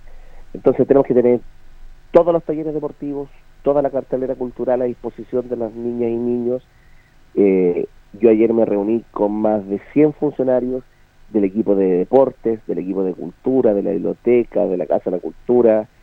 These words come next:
eh, bueno, y generando el estímulo que, que lo más importante en estos momentos son nuestros niños. A ellos tenemos que entregarle el tiempo, la dedicación. Eh,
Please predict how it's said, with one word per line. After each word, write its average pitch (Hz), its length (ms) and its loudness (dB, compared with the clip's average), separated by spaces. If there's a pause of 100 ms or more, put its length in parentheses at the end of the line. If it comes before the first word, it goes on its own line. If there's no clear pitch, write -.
(400)
eh, 95 180 -2
bueno, 110 340 2
y - 80 -10
generando 147 400 2
el 160 60 2
estímulo 180 480 -2
que, 131 360 -4 (1040)
que 120 60 -4
lo 123 80 2
más 147 120 4
importante 151 440 -4
en 147 60 -4
estos 139 200 -8
momentos 139 440 -6
son 139 140 -6
nuestros 135 260 -8
niños. 143 440 -4 (580)
A 107 100 2
ellos 123 200 2
tenemos 127 260 -4
que 127 80 -8
entregarle 120 440 -2
el 113 80 -2
tiempo, 127 560 0
la 113 120 0
dedicación. 110 680 -2 (540)
Eh, 90 680 -4